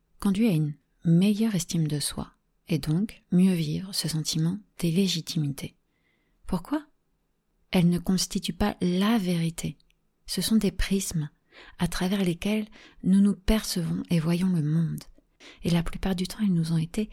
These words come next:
transmises. Mais elles sont dangereuses, car elles peuvent devenir ces certitudes. Quatre-vingts pour cent de nos croyances ne sont pas les nôtres. Alors, est-ce que je pense vraiment ce que je pense, vu que quatre-vingts pour cent de mes croyances ne sont pas les miennes ?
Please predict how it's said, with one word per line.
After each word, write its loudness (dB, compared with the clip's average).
transmises. -4
Mais 2
elles 0
sont -2
dangereuses, -2
car 0
elles 0
peuvent -4
devenir 0
ces -4
certitudes. -8
Quatre-vingts 0
pour -2
cent 0
de 0
nos 2
croyances 2
ne 2
sont 0
pas 0
les 2
nôtres. -4
Alors, 2
est-ce -4
que 0
je 0
pense 0
vraiment 2
ce -4
que -4
je -2
pense, -2
vu -2
que -4
quatre-vingts -2
pour -4
cent -4
de -2
mes -2
croyances 0
ne 4
sont -2
pas 0
les 2
miennes ? 4